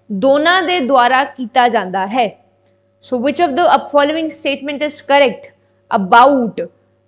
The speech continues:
ਲੱਦਾਖ? ਲੱਦਾਖ ਦੀ ਕਹਾਣੀ ਤੁਹਾਨੂੰ ਪਤਾ ਹੈ, so ਦੋਨੋਂ ਹੀ ਸਟੇਟਮੈਂਟ ਜਿਹੜੀਆਂ ਹੈ, ਉਹ ਕਰੈਕਟ ਹੈ। So, ਅਗਰ ਕਿਸੇ ਨੂੰ ਨਹੀਂ ਪਤਾ ਕਿ ਕੇਸਰ ਸਾਗਾ ਕੀ ਹੈ ਜੀ, ਇਹ, ਅਹ, epic ਹੈ, which is performed and sung,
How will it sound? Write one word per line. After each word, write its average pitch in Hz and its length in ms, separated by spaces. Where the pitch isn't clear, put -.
ਲੱਦਾਖ? 214 760
ਲੱਦਾਖ 226 360
ਦੀ 233 140
ਕਹਾਣੀ 254 420
ਤੁਹਾਨੂੰ 277 220
ਪਤਾ 269 200
ਹੈ, 320 100
so 359 200
ਦੋਨੋਂ 240 380
ਹੀ 311 140
ਸਟੇਟਮੈਂਟ 240 440
ਜਿਹੜੀਆਂ 214 380
ਹੈ, 302 320
ਉਹ 240 100
ਕਰੈਕਟ 196 440
ਹੈ। 208 100
So, 254 140
ਅਗਰ 262 140
ਕਿਸੇ 277 180
ਨੂੰ 285 100
ਨਹੀਂ 285 180
ਪਤਾ 294 200
ਕਿ 302 120
ਕੇਸਰ 285 440
ਸਾਗਾ 302 320
ਕੀ 302 220
ਹੈ 311 60
ਜੀ, 349 300
ਇਹ, 254 340
ਅਹ, 220 1040
epic 349 320
ਹੈ, 339 240
which 294 280
is 277 60
performed 320 600
and 277 420
sung, 240 500